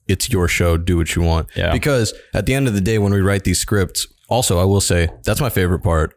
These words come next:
Speaker 1: is that, like, final, like, high school me is like, "Oh shit, nice." Like, when, when you spend the day writing, you're like, "I'm getting paid to write."
Speaker 2: I
Speaker 1: That's
Speaker 2: know. Can you
Speaker 1: fucking
Speaker 2: believe
Speaker 1: tight.
Speaker 2: it?
Speaker 1: But, um, uh, what I was saying was, like,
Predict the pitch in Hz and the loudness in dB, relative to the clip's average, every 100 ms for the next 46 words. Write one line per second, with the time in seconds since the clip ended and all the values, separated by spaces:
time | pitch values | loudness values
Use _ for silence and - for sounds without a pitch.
0 | _ 95 87 90 85 85 - _ _ - | _ -2 0 2 2 0 -4 _ _ -2
1 | 95 85 - - - _ _ _ - 101 | 0 0 -2 -12 -20 _ _ _ -4 0
2 | 95 95 92 92 - - - 107 - 95 | 2 2 2 0 -2 -6 -2 -2 0 0
3 | 87 85 85 82 87 85 85 78 107 101 | 2 2 2 0 0 0 0 -2 -4 -2
4 | - 101 104 101 85 - 92 101 95 92 | -2 -2 0 0 0 0 0 2 0 -2
5 | 90 98 98 90 - _ - 98 - 113 | -4 -2 0 0 -2 _ -4 -4 -2 -2
6 | 101 98 95 90 87 82 82 82 - 180 | 0 0 2 2 2 2 0 0 -2 -2
7 | 87 87 - 110 147 156 175 151 87 - | 0 -2 0 0 0 -2 -2 0 -2 -2
8 | 110 - 139 - 113 - - - 110 143 | -2 0 -2 0 0 2 0 0 0 0
9 | 170 - - - 107 123 123 120 110 - | -2 -4 -16 -6 -2 0 2 2 0 -4
10 | _ _ _ _ 127 123 113 101 65 71 | _ _ _ _ 0 2 2 2 0 -4
11 | 90 113 135 131 131 147 123 110 98 101 | -2 0 0 2 0 0 2 2 2 0